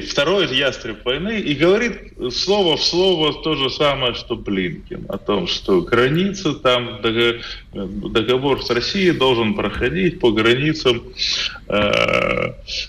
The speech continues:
до февраля этого года. То есть Крым, Луганская, Донецкая республика должны остаться в составе,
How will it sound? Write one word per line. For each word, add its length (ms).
до 180
февраля 580
этого 380
года. 400
То 120
есть 420
Крым, 640
Луганская, 800
Донецкая 640
республика 720
должны 360
остаться 580
в 80
составе, 840